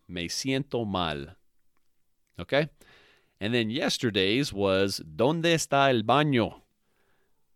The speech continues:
¿Dónde está el baño? Where is the bathroom? The next one was,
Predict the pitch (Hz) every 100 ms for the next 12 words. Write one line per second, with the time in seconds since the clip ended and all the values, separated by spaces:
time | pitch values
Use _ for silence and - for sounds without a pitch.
0 | _ 95 127 135 127 131 127 117 120 117
1 | 90 73 110 135 123 117 107 104 113 -
2 | 95 78 82 - _ _ _ _ _ _
3 | _ _ 82 117 - 123 123 120 113 110
4 | 110 107 101 95